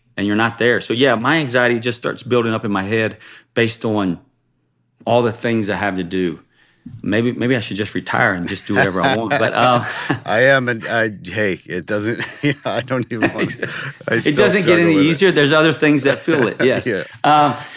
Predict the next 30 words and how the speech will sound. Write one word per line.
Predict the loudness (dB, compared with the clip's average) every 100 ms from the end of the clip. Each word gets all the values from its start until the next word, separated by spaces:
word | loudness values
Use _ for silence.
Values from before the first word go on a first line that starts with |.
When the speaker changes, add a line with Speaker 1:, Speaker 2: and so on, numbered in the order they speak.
| -10
Speaker 1:
but | 2 4
yeah, | 6 4
so | 4 4 4
yeah, | 4 2 4
my | 4 4
anxiety | 4 4 4 2
starts | 0 2 2 0
with | -2
that. | 0 0 0
It | -4
starts. | 0 0 0 -4 -4
It's | -4 -4 -8 -14 _ -20 -20 -16
less | -4 0 2 0
sleep, | -2 2 2 0 -8 -20 _ _
eating | 2 4 6 4
bad, | 4 4 4 0 -8 -14
not | -4 0 0
working | 0 0 0
out, | 2 2 0 -6 -20 -20 -20 -8
then | 0 2 4 2 -4
looking | -2 0 0
at | -2
the | -4
calendar, | 0 2 2 2
what | 0 2 2
all | 4 2
I |
have | 2 -2
to | -4
do, | -2 0 0